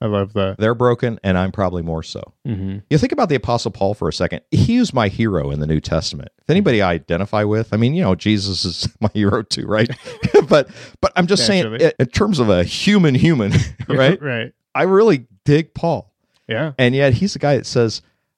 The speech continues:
Speaker 2: "I am the greatest of sinners."
Speaker 1: Hmm.
Speaker 2: And I, I sit there and I ask myself, "Really?"
Speaker 1: Hmm.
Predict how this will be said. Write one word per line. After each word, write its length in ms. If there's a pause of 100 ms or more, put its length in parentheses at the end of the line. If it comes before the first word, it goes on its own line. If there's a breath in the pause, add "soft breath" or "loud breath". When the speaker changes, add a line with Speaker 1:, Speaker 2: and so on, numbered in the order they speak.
(140)
Speaker 2:
"I 380
am 180
the 100
greatest 500
of 100
sinners." 540 (180)
Speaker 1:
Hmm. 200 (300)
Speaker 2:
And 180 (100)
I, 220
I 100
sit 240
there 160
and 80
I 200
ask 300
myself, 500 (220)
"Really?" 480 (360)
Speaker 1:
Hmm. 200